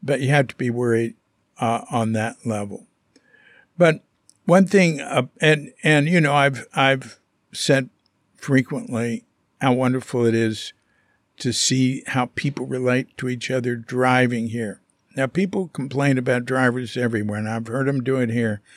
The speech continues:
But my gosh, you can turn in front of people here and they don't yell and scream at you. I've never seen road rage.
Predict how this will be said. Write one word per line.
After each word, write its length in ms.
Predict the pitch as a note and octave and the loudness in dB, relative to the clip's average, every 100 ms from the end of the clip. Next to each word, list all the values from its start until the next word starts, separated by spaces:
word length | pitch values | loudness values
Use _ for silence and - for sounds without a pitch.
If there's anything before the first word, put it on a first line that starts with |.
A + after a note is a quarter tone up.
| - - _ | -20 -20 _
But 160 | B2 C3+ | -8 -4
my 260 | D3+ F3+ | 0 0
gosh, 560 | D#3+ C#3+ C#3 C3 B2 - _ | 0 -2 0 0 -4 -8 _
you 120 | - C#3 | -10 -8
can 200 | D3 B2+ | -8 -8
turn 300 | - D#3+ D3+ | -6 -4 -6
in 100 | C3 | -8
front 340 | - C3 B2+ | -2 0 0
of 120 | B2 | -2
people 320 | A2 A2 A2+ | -6 -6 -6
here 220 | G2+ A#2+ B2 | -4 -2 -2
and 140 | B2 | -2
they 80 | A2+ | -4
don't 380 | A2+ C3+ D3+ B2 | -2 -4 -4 -6
yell 200 | B2+ C3 | -4 -4
and 140 | B2 | -6
scream 520 | - - A#2 B2 A#2+ | -8 -6 0 2 0
at 220 | A#2 A2 | -2 -8
you. 280 | F#3+ A2+ A2 - - _ - | -8 -8 -8 -14 -20 _ -8
I've 240 | C#3 A#2+ | -8 -4
never 340 | B2+ D3+ E3+ D3+ | 2 4 4 2
seen 420 | - D#3+ D3+ D3 | 2 2 2 2
road 280 | D#3 D3+ C#3 | 4 2 2
rage. 640 | C3+ B2 G#2 F2 - | 2 2 0 -8 -14